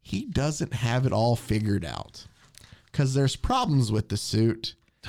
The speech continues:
And it's like, it, uh,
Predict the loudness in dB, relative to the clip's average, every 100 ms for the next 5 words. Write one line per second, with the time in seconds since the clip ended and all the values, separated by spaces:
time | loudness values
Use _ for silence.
0 | -18 _ _ _ -2 2 2 0 0 2
1 | 2 -2 -8 -20 _ _ _ -2 -2 -6
2 | _ -2 0 0